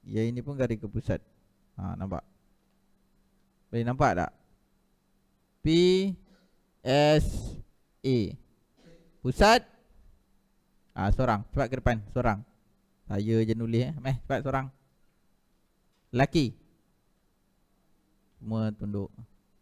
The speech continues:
Lelaki. Mana pusat dia? Ha, mai dari sini tulis. Ha, mai. Pusat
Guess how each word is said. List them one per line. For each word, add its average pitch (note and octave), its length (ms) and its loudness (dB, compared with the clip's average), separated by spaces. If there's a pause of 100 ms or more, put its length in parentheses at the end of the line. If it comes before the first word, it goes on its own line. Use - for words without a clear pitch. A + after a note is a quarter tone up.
(1160)
Lelaki. B2+ 480 0 (460)
Mana F#3 160 0
pusat F3+ 320 4
dia? D#3+ 180 6 (2000)
Ha, G2+ 160 -4
mai E3+ 160 -2
dari C#3+ 80 2
sini F#3+ 240 0
tulis. F#3 240 -2 (320)
Ha, A#2 80 -6
mai. A2+ 80 -4 (2000)
Pusat C3+ 260 0